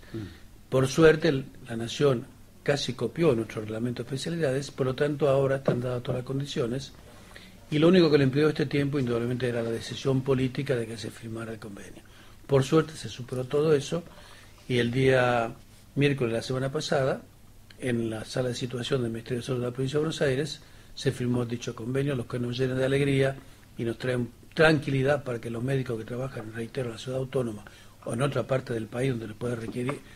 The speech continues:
Speaker 2: requerir esta certificación, se ha logrado con toda satisfacción.
Speaker 1: ¿A cuántos médicos puede llegar a alcanzar esto de la especialización, del, de la certificación de la especialización?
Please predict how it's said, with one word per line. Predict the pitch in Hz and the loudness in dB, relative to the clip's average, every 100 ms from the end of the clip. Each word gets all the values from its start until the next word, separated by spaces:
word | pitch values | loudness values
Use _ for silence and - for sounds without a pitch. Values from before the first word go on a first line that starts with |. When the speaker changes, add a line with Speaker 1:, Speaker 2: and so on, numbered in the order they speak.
| - | -10
Speaker 2:
requerir | - 110 120 131 | -8 -4 0 0
esta | 123 117 | 0 -4
certificación, | - 120 131 139 143 139 143 135 135 - - | -4 -4 -6 -4 -6 -4 -2 -2 -4 -12 -16
se | - | -4
ha | 120 | 0
logrado | 123 120 123 123 127 | 2 0 0 0 -2
con | 120 113 | -6 -8
toda | 107 117 | -8 -8
satisfacción. | 113 110 - 95 - - - - - - | -10 -12 -14 -14 -14 -16 -18 -20 -18 -2
Speaker 1:
¿A | 165 | -2
cuántos | - 262 247 190 | 6 6 8 6
médicos | 185 151 135 | 6 6 2
puede | 135 139 123 113 | 4 6 6 2
llegar | 104 120 120 | 2 6 8
a | |
alcanzar | 113 107 104 107 98 | 8 4 0 0 0
esto | 95 101 | -2 -2
de | 95 | -2
la | 95 | -2
especialización, | - 95 - 92 92 92 98 87 - | -6 -8 -8 -10 -10 -8 -8 -8 -4
del, | 107 95 95 90 - - - - | -2 -2 -4 -6 -10 -12 -14 -8
de | 107 | -4
la | 101 | -2
certificación | 110 98 104 104 120 | -2 -4 -2 -2 0
de | 117 | 0
la | |
especialización? | 101 98 98 92 95 98 | -2 -4 -8 -8 -8 -8